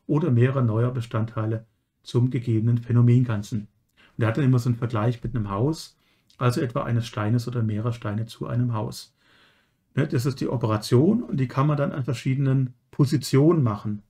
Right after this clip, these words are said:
Wenn man jetzt überlegt, das ist zum Beispiel ein Satz, der in so einem Text, ne,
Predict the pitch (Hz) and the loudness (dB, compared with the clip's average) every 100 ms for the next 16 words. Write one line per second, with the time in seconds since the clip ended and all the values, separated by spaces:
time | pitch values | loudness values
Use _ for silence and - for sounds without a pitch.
0 | - 117 110 - - 123 113 120 120 120 | -4 -2 -2 -6 -4 0 2 0 -2 -8
1 | 127 - 113 113 - 120 117 120 120 - | -8 -2 -2 -2 -2 -4 0 -2 -2 -10
2 | - _ _ _ _ _ 120 104 113 107 | -16 _ _ _ _ _ -2 0 0 -2
3 | 101 127 - - - - _ _ - 123 | -2 -4 -4 -14 -16 -20 _ _ -6 -4
4 | 123 | -4